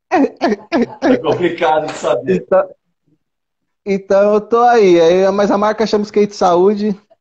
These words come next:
Speaker 2: Faz parte lá da Ladeira do Saúde. Começou com, com o Will, né?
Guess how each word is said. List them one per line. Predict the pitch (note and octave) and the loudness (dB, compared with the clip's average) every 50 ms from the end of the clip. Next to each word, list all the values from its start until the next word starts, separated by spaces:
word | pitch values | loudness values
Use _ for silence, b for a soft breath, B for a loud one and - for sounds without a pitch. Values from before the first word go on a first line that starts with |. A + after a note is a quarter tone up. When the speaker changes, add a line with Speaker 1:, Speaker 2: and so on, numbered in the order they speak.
| _ _ _ _ b b b b b | _ _ _ _ b b b b b
Speaker 2:
Faz | - D#3+ E3 - | -4 -4 -4 -2
parte | - - F#3+ F#3+ G3 G3 - F#3+ | -2 0 0 0 0 0 0 0
lá | F3+ F3 | 0 2
da | F3+ F3 | 2 2
Ladeira | E3+ E3 E3+ E3+ E3 | 2 2 2 2 0
do | E3 | -2
Saúde. | - - E3+ D#3+ D#3 F3 F#3+ F3+ - | -2 -2 0 2 2 2 0 -2 -2
Começou | - G3 G3 F#3+ F#3+ - A3 G#3+ G#3+ | -2 0 0 0 0 0 -2 -2 -2
com, | G#3+ A#3 A3+ A3+ A3 G#3+ G#3 G3+ | -2 0 0 2 2 2 2 0
com | G#3 - G#3 | -2 -2 0
o | F#3+ | 2
Will, | F#3 G3 A3 A3+ G#3 | 2 2 2 2 0
né? | G#3 G#3+ A3 G#3 | 2 0 -2 -2